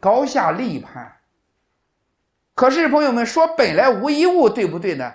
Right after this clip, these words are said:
也不究竟。一旦着了空相也不行，而且空中能含万法，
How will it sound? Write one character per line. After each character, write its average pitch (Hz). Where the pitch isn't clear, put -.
也 151
不 208
究 143
竟。 113
一 135
旦 214
着 -
了 175
空 269
相 185
也 110
不 170
行， 98
而 127
且 131
空 190
中 170
能 135
含 123
万 151
法， -